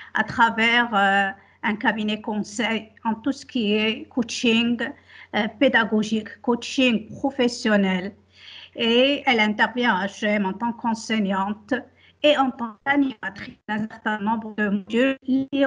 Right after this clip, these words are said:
au développement personnel. Elle était avec nous pendant un moment en, en tant que, euh, ca-, euh, cadre permanent, je dirais, euh, encadrant permanent. Et à ce moment-là, elle a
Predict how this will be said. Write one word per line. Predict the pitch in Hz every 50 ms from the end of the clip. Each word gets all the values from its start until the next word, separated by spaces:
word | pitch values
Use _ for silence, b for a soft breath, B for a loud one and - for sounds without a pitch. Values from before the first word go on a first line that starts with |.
| 262 -
au | 254 214
développement | 220 226 196 208 220 220 - 226 214
personnel. | 208 - 196 208 - - - 214 185 180 160 170 - _ _ _ _ _ B B B B B B
Elle | - 247 247
était | 247 247 247 - 302 285 285 285 -
avec | 269 285 226 240 240 240
nous | 262 254 247 247 254 302 - - - - 220 -
pendant | 247 226 220 196 185 190
un | 220 202 208
moment | 208 226 240 233 247 254 240 -
en, | 226 226 220 - _ - - 208 208
en | 202 190 202 208
tant | 208 - 247 247 233
que, | 240 - - 226 226 214 214 220 220 220 220 214
euh, | 214 - - - - _ - - 214 214 214 208 208 208 226 226 220 226 220 220 220 220 220 -
ca-, | 269 240 226 233
euh, | 247 226 208 208 202 233 226 214 220
cadre | - 247 233 196 165 - - -
permanent, | 262 226 214 214 214 208 202 202 214 240 247
je | 220 220 220
dirais, | 190 - 196 202 196 - 208 214 214 220 220 214 208
euh, | 202 202 196 202 202 214 B B B B B B -
encadrant | 269 269 277 - - 269 240 208 220 208 226 269 254 214 - -
permanent. | 226 202 190 196 196 190 190 190 214 220 226 294 - b b b b b b b b
Et | 233 226
à | 220 233
ce | 226 - - 277
moment-là, | 277 285 269 262 269 262 247 220 214 226 233 247 247 - 240
elle | 220 208
a | 208 208